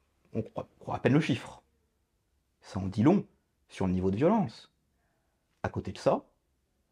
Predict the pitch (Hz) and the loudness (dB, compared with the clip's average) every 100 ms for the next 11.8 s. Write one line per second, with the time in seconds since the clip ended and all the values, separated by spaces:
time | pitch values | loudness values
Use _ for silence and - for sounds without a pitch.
0 | _ _ - 98 - 107 104 101 101 - | _ _ -4 -2 0 0 0 -2 -2 -4
1 | 107 113 - - 110 - _ _ _ _ | -6 -12 -16 -18 -18 -18 _ _ _ _
2 | _ _ _ _ _ - 104 - - _ | _ _ _ _ _ 2 2 2 -8 _
3 | _ _ - 98 - 143 135 120 110 110 | _ _ -12 -4 0 2 4 2 2 2
4 | 113 107 104 _ _ _ _ - 104 107 | 2 2 0 _ _ _ _ -2 2 2
5 | 101 - - - _ _ _ _ _ _ | 2 -4 -18 -20 _ _ _ _ _ _
6 | - 117 135 113 - 123 107 107 - 156 | -18 -16 -2 -2 2 4 4 2 2 0
7 | 202 _ _ _ _ _ _ _ _ _ | 0 _ _ _ _ _ _ _ _ _
8 | 95 92 92 95 104 160 - 101 - 117 | -4 -2 -2 -2 -2 -2 -4 -4 -2 -2
9 | 117 127 113 120 143 226 123 - _ _ | -2 -2 0 -2 -2 -6 -6 -14 _ _
10 | _ _ _ _ _ _ _ _ - 90 | _ _ _ _ _ _ _ _ -6 -4
11 | 90 95 101 98 98 104 92 | -2 -4 -4 -6 -4 -6 -8